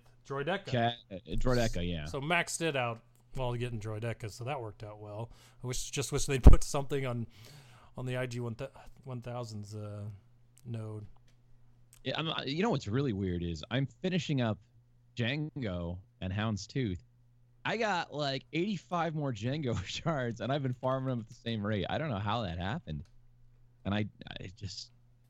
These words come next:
Speaker 2: for whatever reason, it just, the R N G favored dropping Jango there than Houndstooth.
Speaker 1: Oh, jeez. Yeah, you know what? There's, I had to quit farming the shuttle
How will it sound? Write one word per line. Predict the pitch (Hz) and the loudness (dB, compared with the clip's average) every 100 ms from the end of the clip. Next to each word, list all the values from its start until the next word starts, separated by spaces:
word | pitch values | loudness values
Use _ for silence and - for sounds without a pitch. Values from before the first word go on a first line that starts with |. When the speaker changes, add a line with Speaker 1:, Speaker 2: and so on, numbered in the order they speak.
| - - | -20 -8
Speaker 2:
for | 98 | -2
whatever | 98 113 123 123 | 2 2 2 0
reason, | 123 175 147 98 | 0 -4 -6 -6
it | |
just, | 90 92 - | -4 -6 -4
the | 92 | 0
R | 82 95 | 2 4
N | 104 | 4
G | 98 110 | 2 0
favored | - 98 95 92 | 0 -2 -4 -4
dropping | 98 92 90 | -2 -2 0
Jango | 87 98 101 98 | 0 0 0 -2
there | 80 80 | -2 -2
than | 80 80 | -2 0
Houndstooth. | 82 80 78 - 98 82 85 - - - - _ _ - 113 | 0 0 -2 -4 -4 -4 -8 -18 -20 -20 -20 _ _ -14 -8
Speaker 1:
Oh, | 117 101 | -8 -8
jeez. | - 123 120 101 - | -6 -4 -4 -6 0
Yeah, | 165 | 4
you | 196 | 6
know | 208 | 6
what? | 208 220 214 | 6 4 0
There's, | 160 180 185 - - - - - - - - - _ _ - - - - - - | -4 -2 -2 -4 -12 -18 -20 -20 -20 -20 -20 -20 _ _ -20 -20 -20 -20 -18 -2
I | 160 170 196 196 190 | 2 2 2 2 0
had | 180 185 165 | 2 0 0
to | |
quit | 151 - 180 196 - | -8 -4 0 0 -2
farming | - 180 185 185 175 165 160 151 139 120 - - - - - - | -4 0 2 0 -2 -4 -4 -6 -8 -12 -20 -20 -20 -20 -20 -12
the | 135 | -10
shuttle | - 165 180 120 107 | -4 -2 0 -2 -6